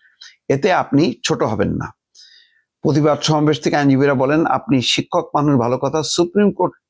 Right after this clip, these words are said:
সম্পর্কে যে বক্তব্য দিয়েছেন তা অধ্যত্বপূর্ণ। এই বক্তব্যের জন্য আপনাকে নিঃশর্ত ক্ষমা চাইতে হবে। এই বক্তব্যের জন্য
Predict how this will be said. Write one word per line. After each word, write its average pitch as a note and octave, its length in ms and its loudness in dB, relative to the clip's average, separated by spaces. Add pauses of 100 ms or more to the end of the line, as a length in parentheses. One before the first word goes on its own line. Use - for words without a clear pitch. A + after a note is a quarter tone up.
(120)
সম্পর্কে C#3+ 380 0
যে A#2+ 160 2
বক্তব্য A2+ 520 -2
দিয়েছেন C3+ 420 0 (380)
তা B2 120 -2 (180)
অধ্যত্বপূর্ণ। G#2+ 800 -2 (560)
এই D3+ 160 2
বক্তব্যের D3 500 0
জন্য D3+ 200 2
আপনাকে D3 420 0
নিঃশর্ত E3+ 440 0
ক্ষমা B2+ 280 0
চাইতে B2 320 -2
হবে। D3+ 200 2
এই C3 120 2
বক্তব্যের A#2 420 0
জন্য B2+ 200 2